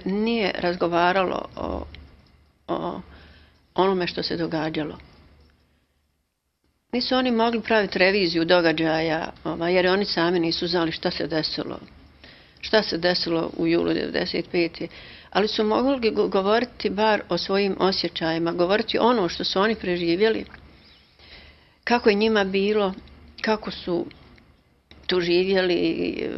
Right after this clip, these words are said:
kako su se brinuli o njima, o prehrani, o odjevanju i tako dalje. Nego su im uskraćivali sve te osnovne informacije i djeca kao da žive u nekom praznom prostoru. Mnoge stvari ne razumiju. I,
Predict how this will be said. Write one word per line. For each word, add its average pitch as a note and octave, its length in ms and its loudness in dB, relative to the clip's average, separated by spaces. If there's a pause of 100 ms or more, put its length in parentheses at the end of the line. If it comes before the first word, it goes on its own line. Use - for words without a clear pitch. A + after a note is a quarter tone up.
kako F#3+ 300 -2
su - 200 -4
se F3+ 200 -2
brinuli E3+ 540 2
o F3 180 0
njima, F#3 520 0
o E3+ 100 -4
prehrani, E3+ 920 0
o - 20 -4
odjevanju F3+ 840 0 (560)
i F#3 100 -4
tako F3+ 300 2
dalje. F#3 300 0 (420)
Nego G#3+ 220 2
su A3 100 -2
im G#3+ 140 2
uskraćivali A#3+ 600 0
sve C#4+ 180 -2
te A#3 160 2
osnovne B3+ 340 0
informacije A3 680 0
i A3 40 0
djeca B3+ 320 0
kao A3+ 220 0
da A3 120 2
žive A#3+ 240 0
u A#3 80 0
nekom A3 380 -2 (120)
praznom G#3 560 0
prostoru. - 580 -6 (960)
Mnoge A#3+ 260 2
stvari G#3+ 360 2
ne F#3+ 140 2
razumiju. F#3+ 640 0 (2000)
I, B3 160 0